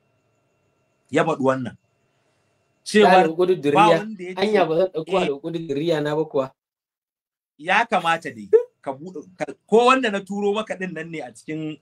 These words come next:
Speaker 1: abin nan. Shafi ɗari da ishirin da shida. Cewa babu wani ɗaya daga
Speaker 2: Bara
Speaker 1: cikin
Speaker 2: na
Speaker 1: wannan
Speaker 2: duba.
Speaker 1: da ya ce,
Speaker 2: Kai.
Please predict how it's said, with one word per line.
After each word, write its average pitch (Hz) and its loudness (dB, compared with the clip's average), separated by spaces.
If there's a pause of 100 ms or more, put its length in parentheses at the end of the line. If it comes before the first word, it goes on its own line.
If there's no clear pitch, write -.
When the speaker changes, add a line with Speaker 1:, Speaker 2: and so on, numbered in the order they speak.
Speaker 1:
abin 139 -4
nan. 113 -12 (640)
Shafi 185 2
ɗari 160 -10
da 170 -12
ishirin 147 -12
da 135 -6
shida. 117 -14 (1200)
Cewa 185 2 (840)
babu 196 -8
wani 226 -12 (140)
ɗaya 233 -2
daga 202 -10 (120)
Speaker 2:
Bara 247 -8
Speaker 1:
cikin 196 -6
Speaker 2:
na 196 -8
Speaker 1:
wannan 202 -6
Speaker 2:
duba. - -4
Speaker 1:
da 175 -4
ya 196 -8
ce, 185 -14
Speaker 2:
Kai. 190 6